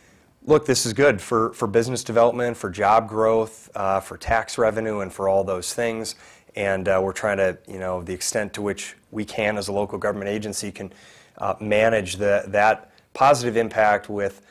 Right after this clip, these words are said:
uh, the challenges that come along with, um,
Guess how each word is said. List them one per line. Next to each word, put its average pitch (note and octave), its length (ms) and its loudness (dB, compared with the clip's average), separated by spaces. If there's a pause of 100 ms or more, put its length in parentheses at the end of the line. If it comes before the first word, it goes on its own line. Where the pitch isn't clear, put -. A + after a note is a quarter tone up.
(260)
uh, G2 140 0
the G2 80 -2
challenges G2+ 560 -2
that F#2+ 140 -10
come G#2 180 -8
along F#2+ 460 -2
with, F2+ 320 -8
um, F2 340 -6